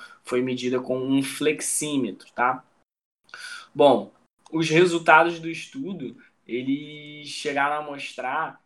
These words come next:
que a força máxima diminuiu após o lon-, alongamento estático em vinte e oito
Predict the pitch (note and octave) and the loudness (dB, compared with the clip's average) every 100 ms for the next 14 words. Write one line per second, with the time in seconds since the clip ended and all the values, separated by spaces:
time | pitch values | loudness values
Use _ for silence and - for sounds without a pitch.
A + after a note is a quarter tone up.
0 | - B2 - - D3 D#3 - E3 C#3 B2+ | -12 -10 -10 -12 -10 -8 -4 -2 -2 -4
1 | A#2+ B2 D#3 - C#3 C3 A2+ A2 B2 C#3 | -4 -4 -4 -8 -10 -10 -10 -8 -4 -4
2 | C#3+ B2+ C#3 D#3 C3+ - C3 C3+ C3+ C3+ | -2 0 0 2 0 2 2 2 2 -4
3 | B2+ B2+ - B2 B2 B2+ B2 A#2+ B2 B2 | -4 -2 0 -2 0 -2 -2 -4 -10 -10
4 | B2+ - B2 C3 C3 - A2 - C3+ C3 | -10 -6 -2 -2 -4 -12 -12 -8 -6 -6
5 | B2+ C#3 F#3 G3 - D3+ D#3+ - F#3 | -6 -4 -4 -2 -2 0 0 -2 -10